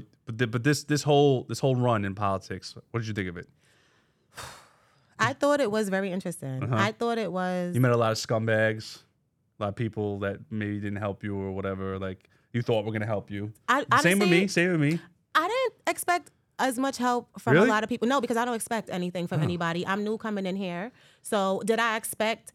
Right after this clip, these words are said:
Speaker 2: you to really help me, them to really help? No, I didn't.
Speaker 1: Mm.
Speaker 2: I just came in there with my own and just did what
Speaker 1: Did
Speaker 2: I
Speaker 1: anyone
Speaker 2: did.
Speaker 1: surprise you that you thought wasn't gonna help you?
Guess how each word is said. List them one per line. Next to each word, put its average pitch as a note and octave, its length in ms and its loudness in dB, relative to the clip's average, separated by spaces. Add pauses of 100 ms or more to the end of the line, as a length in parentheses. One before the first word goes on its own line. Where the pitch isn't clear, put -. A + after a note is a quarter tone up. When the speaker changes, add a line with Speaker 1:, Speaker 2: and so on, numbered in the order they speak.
(160)
Speaker 2:
you G#3+ 160 0
to G#3+ 80 4
really G#3+ 240 2
help A3 240 0
me, C4 180 -2
them G#3+ 220 -2
to G#3 180 -6
really A#3 240 -4
help? C4+ 240 -4
No, D#3+ 380 0
I G3 80 -2
didn't. E3 400 -4 (240)
Speaker 1:
Mm. - 60 -4
Speaker 2:
I F#3 100 4
just G#3+ 180 -2
came A3+ 200 -2
in G#3 80 -2
there G3 140 0
with F#3 120 -2
my F3+ 140 -2
own F3+ 260 -4
and F3+ 120 -4
just F3 140 -8
did - 180 -6
what B2+ 80 0
Speaker 1:
Did C3+ 100 6
Speaker 2:
I - 20 6
Speaker 1:
anyone D3 320 6
Speaker 2:
did. C3 60 -4
Speaker 1:
surprise C3 520 2
you A2+ 100 0
that G#2 240 2
you G#2 100 -4
thought G#2 280 2
wasn't G#2+ 280 -2
gonna G2 160 -8
help G2 240 -8
you? - 100 -14